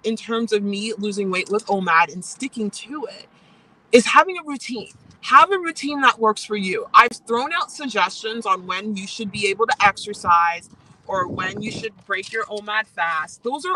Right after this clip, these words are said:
all suggestions to make things easier. But as long as you're doing the same thing day in, day out, it makes it easy.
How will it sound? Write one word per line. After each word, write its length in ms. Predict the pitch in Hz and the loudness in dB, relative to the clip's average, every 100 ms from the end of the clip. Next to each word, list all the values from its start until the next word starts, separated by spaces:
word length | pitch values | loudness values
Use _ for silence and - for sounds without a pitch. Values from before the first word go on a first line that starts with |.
| - | -2
all 160 | 247 | -4
suggestions 720 | 247 240 196 190 - 180 180 - | -6 -8 -4 -4 -4 -12 -12 -14
to 100 | 170 | -10
make 180 | 196 - | -10 -10
things 260 | 165 156 - | -12 -12 -16
easier. 500 | 165 - - - - - - - | -18 -18 -14 -14 -14 -18 -20 -2
But 220 | - 226 226 | 2 4 2
as 180 | 196 | -4
long 320 | 190 202 285 403 | 4 6 6 4
as 160 | 381 | -2
you're 140 | 320 285 | -4 -6
doing 320 | 254 254 233 | -6 -2 -2
the 80 | 214 | -2
same 440 | - 185 220 254 | -4 -4 -2 -2
thing 340 | 220 214 240 | 2 2 2
day 160 | 208 208 | 0 0
in, 300 | 226 220 214 | 0 0 0
day 200 | 190 190 | -2 -2
out, 200 | 170 208 | 0 2
it 80 | 214 | 2
makes 240 | 226 226 240 | 2 0 -8
it 80 | - | -6
easy. 440 | 214 247 139 - | -6 -6 -10 -20